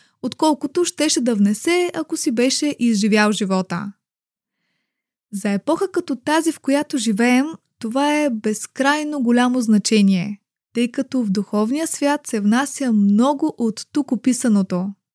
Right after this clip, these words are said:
Но какво значи това за духовния свят? Това е изключително важен въпрос. Когато човек дойде в духовния свят, всички понятия и представи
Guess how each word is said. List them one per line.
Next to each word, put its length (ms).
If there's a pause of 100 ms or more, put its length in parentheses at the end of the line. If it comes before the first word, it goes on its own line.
(680)
Но 220
какво 360
значи 400
това 280
за 100
духовния 520
свят? 540 (540)
Това 400
е 160
изключително 800
важен 360
въпрос. 640 (1200)
Когато 360
човек 520
дойде 320
в 80
духовния 500
свят, 520 (420)
всички 540
понятия 680
и 160
представи 800